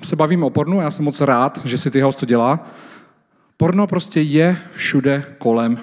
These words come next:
nás, ať chceme, nebo nechceme. Vzpomínám si na takový příběh, co mi vyprávěla, a, moje nejstarší dcera, že prostě byli ve škole, byli ve druhé třídě na základce,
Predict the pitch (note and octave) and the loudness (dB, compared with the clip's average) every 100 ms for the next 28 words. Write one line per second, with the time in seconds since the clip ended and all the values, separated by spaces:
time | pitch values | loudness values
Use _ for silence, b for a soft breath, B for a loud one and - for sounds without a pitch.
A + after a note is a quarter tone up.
0 | - A#2+ A2 F#2+ - G#2+ - - C3 C#3 | -2 -2 0 -4 -8 -10 -10 -2 2 4
1 | D3 C#3 - B2+ G#2+ G#2 - B B B | 2 0 0 0 0 -2 -12 B B B
2 | B B B B B _ - E3 F#3+ F#3+ | B B B B B _ -2 2 2 2
3 | F#3+ F3+ F3+ F3+ G3+ E3+ D3 E3 D#3 D3+ | 0 0 0 0 0 0 0 0 2 2
4 | C#3 C#3+ D3 C#3+ C#3+ C#3 C#3 C3+ B B | 2 0 0 2 2 2 0 -4 B B
5 | B A#2+ B2 B2 B2+ B2+ - B2+ C3+ - | B -2 2 4 2 -2 2 4 4 2
6 | B2 - A2+ - E3 A2+ C3+ B B B | -6 -4 -6 -2 0 0 -2 B B B
7 | B B B B _ _ _ _ _ _ | B B B B _ _ _ _ _ _
8 | _ _ b b b b b b b b | _ _ b b b b b b b b
9 | _ _ _ C3 D3 D3 C3 F#3 D#3+ - | _ _ _ -4 -2 -2 0 0 0 -4
10 | A2+ B2+ G#3+ B B B B B B B | -2 -2 -2 B B B B B B B
11 | B _ C3+ C3 B2 A2 A2+ A#2+ B2 F#3+ | B _ -4 -2 -4 -6 -8 -8 0 0
12 | G#3+ G3 E3 A#2 G#2 G3 _ - A#2 A2 | 0 -10 -14 -10 -10 -12 _ -14 -10 -8
13 | G#2 G2+ - A#2+ | -8 -10 -8 -8